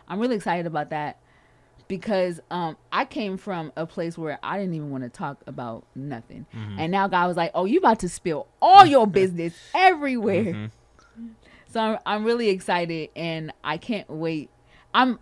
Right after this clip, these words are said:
Speaker 1: I'm in this uncomfortable season
Speaker 2: Mm-hmm.
Speaker 1: where I'm just like, "All right, God, do your thing. Whatever door you have open, open it. Whatever door you got closed, we're gonna go and shut that thing and lock it up."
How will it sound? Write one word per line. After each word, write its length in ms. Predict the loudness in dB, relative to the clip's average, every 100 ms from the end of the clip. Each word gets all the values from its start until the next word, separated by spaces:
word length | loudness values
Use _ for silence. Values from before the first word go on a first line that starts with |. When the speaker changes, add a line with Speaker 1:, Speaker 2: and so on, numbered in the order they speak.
| -4
Speaker 1:
I'm 240 | -2 -2 -2
in 140 | 0
this 180 | 0 -2 -4
uncomfortable 840 | -2 -2 -2 -4 -4 -4 -4 -4
season 540 | -6 -8 -4 -2 -2 -4
Speaker 2:
Mm-hmm. 240 | -10 -12 -14 -12
Speaker 1:
where 340 | -4 -2 -2 -4
I'm 180 | -6 -6
just 140 | -4
like, 320 | -4 -4 -8 -12 -6
"All 80 |
right, 220 | -4 -4 -4
God, 380 | -4 -4 -6 -12 -18
do 100 | -8
your 180 | -4 -4
thing. 420 | -6 -10 -10 -12 -16
Whatever 440 | -14 -8 -8 -6
door 180 | -6 -6
you 160 | -6 -6
have 160 | -8
open, 440 | -8 -10 -10 -10 -12 _ _ _
open 260 | -10 -8 -10
it. 160 | -10
Whatever 340 | -10 -8 -8 -6
door 120 | -4
you 100 | -4
got 220 | -6 -6
closed, 340 | -6 -6 -6
we're 80 | -10
gonna 120 | -12
go 80 | -8
and 200 | -8 -8
shut 180 | -10 -10
that 180 | -10 -10
thing 140 | -10 -8
and 80 |
lock 200 | -8 -10
it 140 | -12
up." 40 | -14